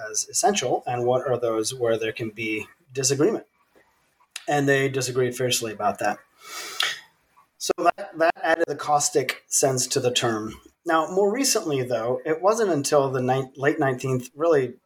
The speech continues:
twentieth, early twentieth century that syncretism became fully pejorative in Christian theology. So the first concern there, uh, was about revelation. This was a concern about the purity of the Christian message. By the nineteenth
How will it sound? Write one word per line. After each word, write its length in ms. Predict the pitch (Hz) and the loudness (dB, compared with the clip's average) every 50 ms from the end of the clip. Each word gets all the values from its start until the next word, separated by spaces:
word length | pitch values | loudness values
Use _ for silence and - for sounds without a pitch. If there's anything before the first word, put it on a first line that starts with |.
| _ - | _ -8
twentieth, 520 | - 143 143 135 131 127 120 117 - - _ - | -2 2 2 4 4 2 0 -2 -6 -10 _ -4
early 240 | 135 127 127 127 117 | -2 0 0 0 0
twentieth 400 | - - 120 117 120 113 110 - | -2 -2 -2 -2 -2 0 2 2
century 440 | - 127 127 123 - - 107 107 | 2 2 2 2 0 0 -2 -2
that 160 | 104 107 104 - | -4 -4 -2 0
syncretism 480 | 127 123 110 107 - 107 - 113 107 | 0 0 -2 -2 -2 -2 -2 -2 -2
became 280 | 107 - - 117 107 107 | -4 -2 -2 -2 -2 -2
fully 580 | - - - - - - 170 160 151 147 131 | -2 -4 -4 -4 -2 0 0 2 4 2 2
pejorative 720 | 123 - 123 - 113 104 98 - - - - - - - - _ - | 0 -2 -8 -6 -4 -4 -4 -4 -4 -8 -16 -18 -18 -18 -16 _ -4
in 160 | 127 117 113 | -2 -2 -2
Christian 560 | - - 117 - - - 107 104 104 101 98 - - | 0 0 2 2 2 2 0 -2 -4 -4 -4 -6 -4
theology. 580 | - - 98 95 87 101 104 101 - 95 - _ - - - - - - - - - - | -4 0 2 2 2 0 0 -4 -4 -4 -4 _ -10 -14 -10 -8 -8 -8 -8 -10 -12 -8
So 440 | - - 156 143 143 143 143 143 - | -4 -2 0 4 4 4 4 2 0
the 120 | - 151 147 | -4 -4 -2
first 400 | - - - 208 240 247 240 - | -2 0 2 2 4 2 2 0
concern 540 | - 147 139 - - 139 135 131 127 127 123 | 0 0 0 2 2 2 2 0 0 0 0
there, 400 | 123 120 117 117 117 117 117 - _ _ _ _ _ _ _ _ - | 0 0 0 0 -2 -2 -4 -8 _ _ _ _ _ _ _ _ -4
uh, 280 | 131 123 117 117 113 110 - | -2 0 0 0 -2 -2 -2
was 180 | 139 135 127 | -2 0 0
about 300 | 135 123 135 131 127 131 | 2 2 4 4 4 2
revelation. 680 | 131 123 120 120 110 107 107 110 - - 98 - - _ 143 | 2 0 0 -2 -4 -4 -2 0 0 -2 -2 -4 -10 _ -4
This 120 | 131 139 | 0 2
was 140 | 143 135 135 | 2 2 2
a 60 | 131 | 2
concern 440 | - 127 123 120 - 131 127 127 127 | 0 0 0 2 2 2 2 0 0
about 280 | 120 120 113 107 - | 0 0 0 -2 -2
the 80 | - 120 | -6 -10
purity 580 | 123 - - 139 135 147 156 165 165 165 160 147 | -8 -10 -12 -8 -4 0 2 2 2 2 0 -2
of 80 | 135 | -2
the 80 | 123 127 | -4 -4
Christian 400 | - - 127 - - 127 113 107 | -4 -2 -2 0 0 0 0 0
message. 640 | 107 107 - - 98 95 95 - - - - - _ _ 131 | 0 -2 -2 -4 -6 -6 -2 0 0 0 -2 -4 _ _ -4
By 200 | 127 123 123 120 | -2 0 0 0
the 100 | 123 127 | 0 0
nineteenth 720 | 135 147 156 156 - - 147 143 139 139 139 - - | 0 0 0 0 -2 -2 0 0 0 0 -2 -8 -14